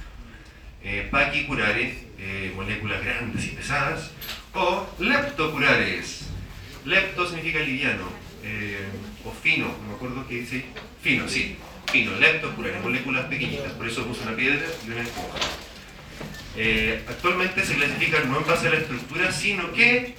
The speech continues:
y esto es lo que está vigente hasta el día de hoy, el mecanismo de acción. Hay bloqueantes que son no despolarizantes, que son los derivados del curare,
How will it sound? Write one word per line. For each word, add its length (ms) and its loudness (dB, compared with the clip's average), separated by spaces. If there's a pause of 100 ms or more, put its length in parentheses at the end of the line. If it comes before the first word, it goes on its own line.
y 80 0
esto 160 0
es 80 -2
lo 60 -4
que 80 -4
está 240 0
vigente 320 -4
hasta 140 -8
el 80 -4
día 120 0
de 100 4
hoy, 160 6 (320)
el 220 2
mecanismo 640 4
de 160 6
acción. 560 2 (140)
Hay 140 2
bloqueantes 580 8
que 80 -10
son 240 -2 (560)
no 340 2
despolarizantes, 920 0 (1200)
que 120 -8
son 200 0
los 240 0
derivados 380 0
del 120 -6
curare, 420 4